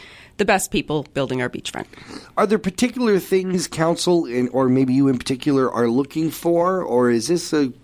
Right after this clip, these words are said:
Speaker 2: clean slate?
Speaker 1: Um, we're, what we're not looking for is condos along the entire beachfront.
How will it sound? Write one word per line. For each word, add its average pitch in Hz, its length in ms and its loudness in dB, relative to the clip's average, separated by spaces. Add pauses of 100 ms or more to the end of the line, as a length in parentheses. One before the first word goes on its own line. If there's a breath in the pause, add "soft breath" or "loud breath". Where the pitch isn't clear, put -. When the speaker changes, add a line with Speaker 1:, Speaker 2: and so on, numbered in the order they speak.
(180)
Speaker 2:
clean 120 320 0
slate? - 380 -6 (500 loud breath)
Speaker 1:
Um, 240 400 2 (100)
we're, 214 220 0
what 202 180 0
we're 202 80 4
not 190 300 4
looking 254 240 -4
for 233 260 2
is 180 220 2
condos 180 440 2 (120)
along 160 300 2
the 151 100 0
entire 143 320 0
beachfront. - 520 -6